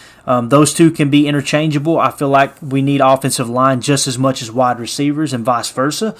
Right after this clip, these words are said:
Um, safety, linebacker, and edge. I won't bore you with the details of why I think those are the top needs. If you've listened to past shows, you completely understand by now. But what I did find was, uh,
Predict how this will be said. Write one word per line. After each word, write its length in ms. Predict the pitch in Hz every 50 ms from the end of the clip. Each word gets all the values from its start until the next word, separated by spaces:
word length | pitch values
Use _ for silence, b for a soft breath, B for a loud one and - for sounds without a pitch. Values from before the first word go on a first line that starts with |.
| B B B B B B B B
Um, 380 | - 127 127 127 123 117 110
safety, 720 | - - - - 160 170 180 170 - 196 196 208 208 - b b b b b b b
linebacker, 720 | 127 - 151 165 165 156 160 165 165 156 - 165 156 143 -
and 160 | 156 139 139
edge. 380 | 139 147 139 131 123 113 - 123
I 60 | 120
won't 280 | 113 127 143 143 139
bore 200 | - 143 151 160
you 140 | 165 165 165
with 120 | 160 156 156
the 80 | 147
details 500 | 131 127 156 156 147 - 160 156 151 -
of 140 | 143 120 117
why 300 | 127 135 139 139 139 139
I 20 |
think 340 | 127 - - 143 143 139 131
those 460 | 139 123 127 139 139 143 143 139 -
are 260 | - 135 147 143 143 143
the 120 | 139 131
top 280 | - - 143 143 - 147
needs. 520 | 143 147 151 147 147 151 143 131 - -
If 160 | 139 131 -
you've 120 | 127 117 123
listened 280 | 147 151 143 - 139
to 60 | 135
past 280 | 131 - 143 143 139 -
shows, 380 | - - 147 147 151 143 127 120
you 100 | 120 113
completely 460 | - - 110 - 139 139 110 135 131
understand 500 | 131 131 127 - - 139 139 135 135 127
by 180 | 127 120 117
now. 360 | 113 120 127 143 156 160 156 B B B B B B B B B
But 380 | - 127 139 139 131 - - _ B B B B B B B B
what 160 | 143 151 156
I 80 | 147 139
did 260 | 123 120 175 233 -
find 600 | - - - 196 139 131 123 120 120 117 113 - b b b b b b b
was, 480 | - 131 139 135 131 131 127 113 - -
uh, 300 | 123 120 117 113 117